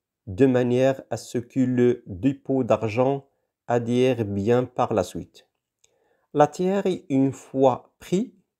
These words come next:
à recevoir l'argenture, d'après le figure un, elle est plongée dans un bain nommé bain d'argent brillant, solution contenant entre autres des ions, des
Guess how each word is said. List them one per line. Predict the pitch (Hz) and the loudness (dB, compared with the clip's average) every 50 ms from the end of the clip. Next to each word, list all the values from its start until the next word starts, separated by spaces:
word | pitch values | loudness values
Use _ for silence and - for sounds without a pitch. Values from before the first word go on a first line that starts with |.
| _ _ _ _ _ _ _ _ _ - | _ _ _ _ _ _ _ _ _ -4
à | 117 117 | -2 0
recevoir | 120 139 131 - - - 135 131 117 120 131 127 123 117 107 110 | 2 0 0 0 -4 -6 -4 -4 -2 2 2 4 4 4 2 0
l'argenture, | 104 104 104 107 104 - 135 127 127 - 185 190 214 220 214 208 - - _ _ _ _ _ _ _ _ _ _ _ - | 2 2 2 0 0 -2 -4 -4 -4 -6 -4 -2 -2 -2 -2 -4 -8 -16 _ _ _ _ _ _ _ _ _ _ _ -16
d'après | 117 - 107 104 - - - - 135 123 | -6 -4 -4 -4 -4 -8 -6 0 0 2
le | 120 110 101 | 2 0 -2
figure | - - - 113 110 110 104 113 113 - - - | -6 -6 -6 -6 -4 0 4 4 4 4 4 2
un, | - 151 185 247 285 - _ _ _ _ _ _ _ _ _ _ _ | 2 2 2 2 0 -4 _ _ _ _ _ _ _ _ _ _ _
elle | - 139 139 139 | 2 2 2 2
est | 135 | 0
plongée | 139 - - 143 135 139 139 135 143 139 135 | -2 -2 0 2 2 4 2 2 2 0 0
dans | 120 - 120 131 123 117 110 131 | 0 0 0 0 0 -2 0 0
un | 131 131 131 123 | 0 0 0 0
bain | 113 104 104 131 131 131 127 117 117 - _ _ _ | -2 2 4 6 6 6 4 0 -6 -12 _ _ _
nommé | 120 117 117 120 123 120 120 117 113 110 | -8 -6 -4 -2 0 0 0 0 -2 0
bain | 101 113 135 135 127 123 120 - _ | 2 2 2 4 2 0 -2 -6 _
d'argent | - 110 101 107 104 104 113 107 107 127 131 123 120 117 - _ _ _ _ _ _ _ _ _ - | -16 -4 -2 -2 0 0 -2 -2 0 2 2 2 0 -2 -8 _ _ _ _ _ _ _ _ _ -4
brillant, | 98 117 113 123 127 127 147 175 214 233 220 _ _ _ _ _ _ _ _ | 0 2 2 4 4 4 4 4 2 0 -6 _ _ _ _ _ _ _ _
solution | _ - - - 147 131 135 135 135 - 139 135 135 | _ -20 -8 -6 -2 -2 -2 -2 -2 -2 0 0 0
contenant | 135 - - 135 127 131 - 131 127 127 131 127 - - - | -2 -2 -4 -4 -4 -2 -2 -2 0 2 2 0 0 -2 -2
entre | 127 123 123 123 - - - - _ _ | -2 0 0 -2 -6 -10 -20 -20 _ _
autres | - 143 156 190 - - - - - 196 214 208 - _ _ _ _ _ - | -4 -2 -2 -2 -4 -6 -10 -6 -4 -2 -2 -2 -6 _ _ _ _ _ -12
des | 113 101 113 127 113 107 113 | -6 -2 0 0 0 0 0
ions, | 120 127 131 123 135 147 - _ _ _ _ _ _ _ _ - | 0 0 0 0 -2 -4 -6 _ _ _ _ _ _ _ _ -14
des | 113 104 117 127 123 - | -8 -6 -4 -4 -6 -6